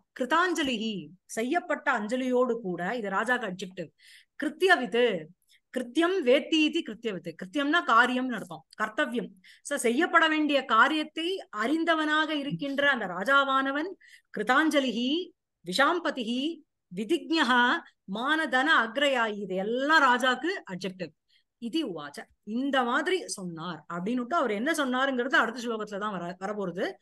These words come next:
இங்க வந்து இதி உவாச்ச இவ்வாறாக கூறினார். புரியுறதா? So விதிக்ஞः,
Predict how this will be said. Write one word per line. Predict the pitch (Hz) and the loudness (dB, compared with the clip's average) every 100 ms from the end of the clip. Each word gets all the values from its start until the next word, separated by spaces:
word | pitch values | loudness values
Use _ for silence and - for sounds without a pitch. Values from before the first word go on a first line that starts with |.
| _ - - | _ -20 -6
இங்க | 269 330 320 | -2 2 2
வந்து | 294 359 | 2 -2
இதி | 254 269 | -2 -4
உவாச்ச | 233 175 175 214 | -4 -4 -4 -4
இவ்வாறாக | 285 190 196 190 170 226 | -6 -4 -4 -4 -4 -10
கூறினார். | 247 151 - - - _ _ _ - - _ _ | -14 -20 -20 -20 -20 _ _ _ -14 -14 _ _
புரியுறதா? | 180 180 170 240 240 - - | -6 -6 -2 -2 -2 -8 -20
So | - 254 | -8 -6
விதிக்ஞः, | 226 294 311 277 233 226 226 | -4 -4 -4 -2 0 2 4